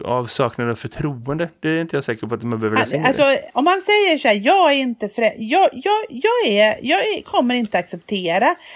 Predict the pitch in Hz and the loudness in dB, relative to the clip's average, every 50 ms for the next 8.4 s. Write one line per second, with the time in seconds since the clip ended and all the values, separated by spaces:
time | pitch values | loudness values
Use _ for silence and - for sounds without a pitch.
0 | - - - 226 - - - 269 262 208 185 170 170 165 185 214 - - - 165 | -8 -4 -4 -2 -2 -2 0 0 0 0 0 0 0 0 0 -4 -4 -4 -8 -8
1 | 160 - - 359 - - - - - - _ _ _ _ _ _ _ - 262 247 | -8 -4 -2 -2 -2 -2 -2 -10 -12 -14 _ _ _ _ _ _ _ -8 -4 -2
2 | 320 294 - - 370 359 240 - - 330 370 440 - 220 165 - - - _ _ | -2 -2 0 2 2 2 2 2 2 4 4 4 4 2 0 0 -6 -18 _ _
3 | _ _ - - 247 - 311 277 220 240 - - - - - 403 370 285 226 - | _ _ -6 -4 0 2 2 2 2 0 -6 -8 -2 2 2 4 4 4 0 0
4 | - - 175 170 - - - - - _ _ _ - 294 339 - 370 311 277 - | 0 -2 -2 -2 -2 -10 -12 -12 -20 _ _ _ -2 -2 2 4 4 2 4 4
5 | 415 453 392 339 285 - - 233 220 214 214 - 320 381 427 427 427 427 415 370 | 2 2 2 2 -2 -4 0 2 2 2 2 2 2 2 2 0 -2 -4 0 2
6 | 226 170 165 - - _ - _ _ _ - - 480 - - 466 453 427 427 392 | 2 2 0 -2 -6 _ -18 _ _ _ 2 2 2 4 2 0 2 2 2 0
7 | 320 320 370 359 330 - - 254 151 196 311 392 381 - - 359 339 262 190 160 | 2 4 4 4 4 4 2 2 2 2 0 -2 -4 -2 0 0 2 2 2 0
8 | 165 185 190 - 135 - - 208 | 0 -2 -6 -8 -10 -10 -10 -12